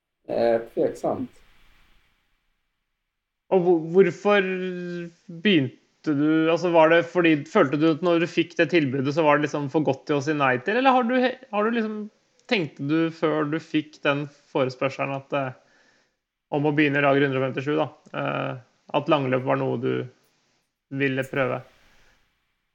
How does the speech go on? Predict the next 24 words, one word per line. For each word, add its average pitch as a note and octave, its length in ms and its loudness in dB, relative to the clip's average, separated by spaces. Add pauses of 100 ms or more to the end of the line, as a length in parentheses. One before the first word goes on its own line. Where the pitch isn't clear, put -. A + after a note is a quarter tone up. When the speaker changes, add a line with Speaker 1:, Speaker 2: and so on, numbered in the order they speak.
(300)
Speaker 1:
Jo, D#3 240 10
jag D3 100 10
ville C#3+ 220 6
ju C3+ 60 10
absolut D3+ 400 4
testa A#2 240 -2
det, A#2+ 180 6
för C3 80 2
jag B2+ 120 8
åkte A#2 200 0
ju C3 60 6
som, A2+ 260 0 (640)
eh, A#2+ 400 6 (440)
Vasan B2+ 560 4
första A#2+ 340 0
året A2 400 2
jag G#2+ 120 -8
fick A2+ 280 -8
liksom G#2 460 -8 (520)
första A2+ 260 -4
senior A2 520 2
och G#2+ 300 0 (840)
åkte A#2+ 300 0
mycket A#2 440 0